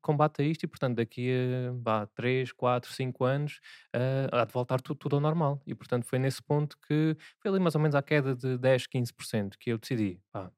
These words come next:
não, eu aprendi sobre isto, eu li sobre isto, é hora de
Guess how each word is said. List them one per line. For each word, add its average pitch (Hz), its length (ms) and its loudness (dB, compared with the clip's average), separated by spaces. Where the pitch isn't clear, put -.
não, 98 240 -4
eu 110 60 -6
aprendi 131 340 4
sobre 139 360 0
isto, 135 180 -2
eu 120 140 2
li 135 140 2
sobre 127 340 -2
isto, - 180 -10
é 113 140 4
hora 120 260 4
de 120 420 0